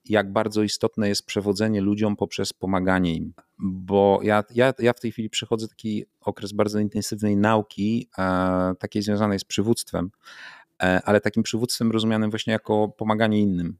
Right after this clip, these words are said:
Powiem ci, że to jest niesamowite, bo jeżeli potrafisz zapytać osobę, którą, upraszczam, k-, zatrudniasz: „A co byś ty chciał tutaj osiągnąć?” I jeśli zobaczysz po drugiej stronie kogoś, kto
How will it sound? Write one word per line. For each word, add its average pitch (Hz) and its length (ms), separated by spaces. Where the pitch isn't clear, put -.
Powiem 107 240
ci, 104 160
że 101 360
to 110 80
jest - 120
niesamowite, 110 600
bo 95 200
jeżeli 107 440
potrafisz 117 640
zapytać 123 600
osobę, 110 600
którą, 117 420
upraszczam, 92 640
k-, - 160
zatrudniasz: 95 880
„A - 60
co - 160
byś 220 180
ty - 120
chciał 135 220
tutaj - 300
osiągnąć?” 82 800
I 101 60
jeśli 107 420
zobaczysz 120 420
po 120 100
drugiej 113 240
stronie 110 360
kogoś, 113 360
kto - 380